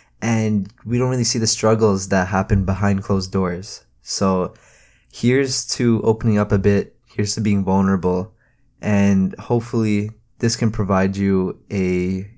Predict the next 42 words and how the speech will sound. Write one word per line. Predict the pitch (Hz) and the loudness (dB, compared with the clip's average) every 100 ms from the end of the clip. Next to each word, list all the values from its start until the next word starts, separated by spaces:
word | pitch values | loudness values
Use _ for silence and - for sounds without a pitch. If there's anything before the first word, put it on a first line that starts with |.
| - | -12
a | 90 101 | -6 -4
little | 98 107 117 | -4 -2 0
bit, | 117 117 | 2 0
a | |
bit, | 110 107 98 | 0 0 -2
a | - | 0
little | 113 113 | 2 2
bit | 127 127 | 2 0
of | 107 | 0
a | |
benchmark | 98 98 101 - 95 92 - | 2 0 0 0 0 0 -4
to | 95 | -2
relate | 92 90 87 - | 0 -2 -4 -4
to. | 92 87 - - - - _ - | -4 -4 -12 -20 -20 -20 _ -2
You're | 113 120 | 2 4
not | 107 | 4
alone | 101 101 | 4 4
in | 98 | 2
this. | 98 95 - - - _ _ - - - - | 2 0 -2 -8 -12 _ _ -20 -20 -20 -4
Plenty | 117 110 | 2 4
of | 104 | 4
us | 98 - - - - | 0 -2 -6 -14 -12
are, | - 95 92 92 - | -4 -2 -2 -4 -6
uh, | 92 92 92 104 - | -6 -4 -6 -8 -4
kinda | 117 107 | -2 0
going | 104 101 | 0 0
through | 104 | 0
the | 98 | -2
struggle | - 92 90 | -4 -4 -4
together. | - 90 87 87 101 - _ _ 107 | -6 -8 -6 -6 -8 -16 _ _ -4
And | 104 101 98 98 _ _ - - _ _ _ _ _ _ _ - | 0 2 0 -2 _ _ -20 -20 _ _ _ _ _ _ _ -10
it's | 107 - | -4 0
not | 120 113 | 2 2
just | 120 - | 2 2
us, | 107 110 - | 2 4 2
you | 113 | 2
know, | 107 | 0
these | 104 107 107 | 0 -2 0
young | 104 107 | 0 0
kids | - 107 101 | 0 0 2
out | 104 101 | 0 0
here, | 101 98 95 98 | 0 0 -2 -4